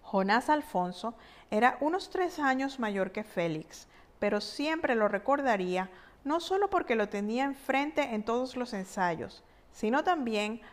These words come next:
porque nunca le ocasionó problemas e incluso ponía la fila de trompetas como ejemplo para que los demás tocaran afinado y a la altura de los retos de cada nueva obra a tocar.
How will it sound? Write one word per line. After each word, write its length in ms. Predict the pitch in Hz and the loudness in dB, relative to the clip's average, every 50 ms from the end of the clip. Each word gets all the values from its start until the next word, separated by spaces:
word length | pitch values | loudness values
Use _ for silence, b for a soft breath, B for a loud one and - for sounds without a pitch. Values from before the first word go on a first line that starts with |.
| B B - | B B 0
porque 340 | - 202 196 196 - 202 202 | 2 2 2 2 0 -2 -2
nunca 400 | 214 233 262 294 311 311 339 349 | 0 0 -2 -2 -2 -2 0 0
le 120 | 339 311 | 0 0
ocasionó 560 | 294 311 214 208 202 - 208 202 202 208 220 | 0 -2 -4 -4 -4 -6 -6 -4 -2 -2 -2
problemas 720 | 214 233 233 214 208 202 190 175 165 160 - 160 - - - - - - - - | -2 -2 -2 -2 0 0 0 0 -2 -4 -6 -10 -12 -16 -20 -20 -20 -20 -14 -4
e 140 | - 202 214 | 0 2 2
incluso 800 | 220 214 208 208 202 208 - 240 269 302 294 - - 170 156 B B B B B B - | 2 2 0 -2 -4 -4 -2 0 0 0 -2 -2 -4 -4 -4 B B B B B B 0
ponía 420 | - 208 208 220 254 294 311 302 269 | 2 2 4 4 2 2 2 4 4
la 100 | 226 220 | 4 2
fila 300 | - - 254 233 214 202 | 2 2 2 4 4 4
de 100 | 220 247 | 4 2
trompetas 640 | - 311 302 302 - - 208 190 196 180 196 - - | 0 -2 -2 -2 -2 -2 -2 -2 -2 -4 -6 -6 -6
como 280 | - 190 190 180 180 | -6 -4 -2 -2 -2
ejemplo 540 | 208 208 240 269 277 269 269 - 202 220 277 B B B B B - | -2 -2 -2 -2 -2 -2 -4 -2 -2 -4 -4 B B B B B -2
para 240 | - 185 185 180 185 | 0 4 4 4 4
que 120 | 185 185 | 2 2
los 200 | 190 190 185 190 | 0 0 0 -2
demás 480 | - 196 180 190 202 247 339 349 - - | -4 -4 -2 0 0 -2 -2 -4 -8 -10
tocaran 440 | - 208 - 202 202 208 214 226 233 - | -8 -4 0 2 2 2 2 0 -2 -4
afinado 680 | - 214 214 - 196 180 180 175 170 170 165 170 165 165 B B B B B - | -4 -4 -4 -4 -6 -4 -2 -2 -2 0 -2 -2 -4 -6 B B B B B -6
y 100 | - 190 | 0 0
a 60 | 185 | 2
la 120 | 185 190 180 | 2 2 2
altura 400 | 180 180 - - 262 285 294 285 | 0 -2 -2 -2 0 0 2 2
de 100 | 240 208 | 2 2
los 260 | 196 185 - - - | 0 -2 -4 -4 -2
retos 460 | 240 254 277 269 370 370 359 - - - - | -2 -2 0 -2 -4 -6 -6 -8 -14 -12 -8
de 160 | 202 190 185 | -6 -4 -2
cada 260 | 202 190 190 190 185 | -2 0 0 0 -2
nueva 380 | 190 196 208 240 269 269 262 247 | -2 -2 -2 -2 0 0 2 2
obra 340 | 247 254 254 277 285 277 - | 2 2 2 2 0 0 -2
a 80 | 208 | -4
tocar. 460 | 190 - 175 - - 156 151 156 - | -4 -6 -6 -4 -4 -4 -4 -4 -6